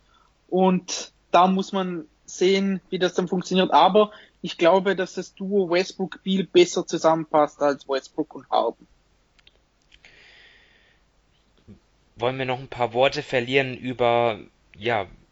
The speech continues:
Speaker 2: Jungs wie Hachimura, wie Mo Wagner, wie auch Danny Avdija? Also sind ja auch noch, äh,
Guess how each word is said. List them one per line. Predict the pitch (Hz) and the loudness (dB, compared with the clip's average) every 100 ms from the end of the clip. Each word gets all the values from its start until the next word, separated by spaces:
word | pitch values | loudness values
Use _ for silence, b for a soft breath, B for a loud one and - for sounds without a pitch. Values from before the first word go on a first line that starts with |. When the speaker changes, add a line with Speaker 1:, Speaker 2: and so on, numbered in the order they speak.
| _ | _
Speaker 2:
Jungs | 107 127 139 - | -10 -8 -6 -4
wie | 127 117 | -4 -4
Hachimura, | 123 120 123 110 131 147 156 139 | -6 -4 -8 -8 -6 -2 -2 -4
wie | 135 135 - | -8 -10 -12
Mo | - 117 131 104 | -10 0 0 2
Wagner, | 107 139 - 135 135 131 | 2 2 -2 -4 -4 -6
wie | 131 131 - _ _ _ _ _ _ _ _ _ _ _ - | -14 -14 -16 _ _ _ _ _ _ _ _ _ _ _ -4
auch | 117 - - | -4 -4 -2
Danny | 131 127 120 | -2 0 -2
Avdija? | 107 139 - 160 139 156 165 | 0 -2 -4 -10 -4 0 0
Also | - 127 120 127 131 B B B B B B B - | 0 -4 -2 -4 -6 B B B B B B B -14
sind | 127 | -6
ja | 139 - | -4 -2
auch | 135 139 | -2 -2
noch, | 139 - 123 | -4 -4 -4
äh, | 117 | -4